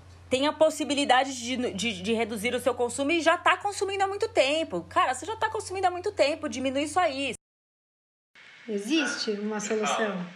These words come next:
Speaker 3: existe.
Speaker 2: Não, é aquilo que eu falei, a não ser que a gente crie um genocídio em massa, né? Existe uma solução, eh, dentro do capitalismo, e eu acho que é o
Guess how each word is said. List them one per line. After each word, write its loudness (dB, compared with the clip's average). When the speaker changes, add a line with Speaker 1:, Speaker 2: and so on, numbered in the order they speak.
Speaker 3:
existe. -10
Speaker 2:
Não, 4
é 4
aquilo -2
que -2
eu 0
falei, 4
a 0
não -4
ser -2
que -2
a 0
gente -2
crie -2
um 0
genocídio -2
em 2
massa, 0
né? -4
Existe 0
uma 2
solução, 0
eh, -14
dentro 0
do 0
capitalismo, 0
e 2
eu 2
acho 0
que -2
é 4
o 0